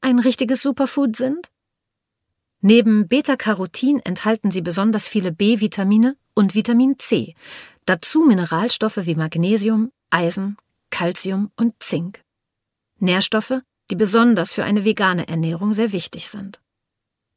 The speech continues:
Die Erbse liefert außerdem noch wichtiges Lysin, eine wichtige Aminosäure, die Hanf nicht hat und der menschliche Körper nicht bilden kann. Damit haben wir bei Vega Lecker nicht nur alle wichtigen Aminosäuren abgebildet,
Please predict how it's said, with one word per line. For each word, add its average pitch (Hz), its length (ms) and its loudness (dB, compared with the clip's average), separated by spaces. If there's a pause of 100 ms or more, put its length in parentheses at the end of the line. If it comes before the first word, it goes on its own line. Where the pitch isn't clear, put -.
(260)
Die 220 140 0
Erbse 240 320 2
liefert 220 320 0
außerdem 240 580 2
noch 226 240 4
wichtiges 233 480 0
Lysin, 220 560 2 (220)
eine 185 240 2
wichtige 208 380 2
Aminosäure, 185 840 4
die 190 220 -2
Hanf 208 280 0
nicht - 300 -4
hat - 360 -6
und 277 120 2
der 285 60 4
menschliche 262 420 2
Körper 247 280 0
nicht 208 200 -2
bilden 175 320 2
kann. 170 340 -6 (600)
Damit 208 400 2
haben 214 220 2
wir 196 120 0
bei 170 160 0
Vega 170 300 -2
Lecker 240 340 0 (300)
nicht 233 240 4
nur 196 260 2
alle 196 240 2
wichtigen 180 420 -6
Aminosäuren 190 800 0
abgebildet, 233 640 0